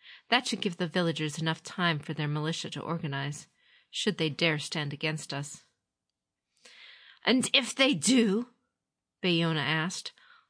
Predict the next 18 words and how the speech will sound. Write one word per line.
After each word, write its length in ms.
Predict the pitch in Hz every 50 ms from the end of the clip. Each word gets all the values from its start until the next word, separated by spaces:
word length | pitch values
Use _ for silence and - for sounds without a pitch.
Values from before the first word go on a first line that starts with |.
| _ -
holding 340 | - 208 196 185 185 160 156
her 140 | 147 180
yari 400 | 170 156 156 170 156 160 147 147
with 180 | 135 151 151 -
both 240 | - 170 151 147 -
hands 480 | - - 180 160 160 156 151 139 -
now. 380 | 156 147 139 127 127 131 139 - _ _ _ _ _ _ _ _ _ _ _ _ _ _ _ _ _ _ _ _ _ _ _ _ _ _ _ _ _ _ _ _ _ _ _ _ _ _ _ _
Sunuri 460 | - - - - 196 185 180 175 170 160
once 240 | 160 165 165 - -
again 360 | 151 - 175 170 156 147 147
rubbed 240 | 151 151 151 - -
her 100 | - 147
lips 440 | 151 165 139 - - - - - - _ _ _ _ _ _ -
and 160 | - 156 147
stared 400 | - - - 185 180 165 160 147
down 220 | 147 156 139 139 143
the 80 | 147
hill. 400 | 160 151 170 156 143 135 139 143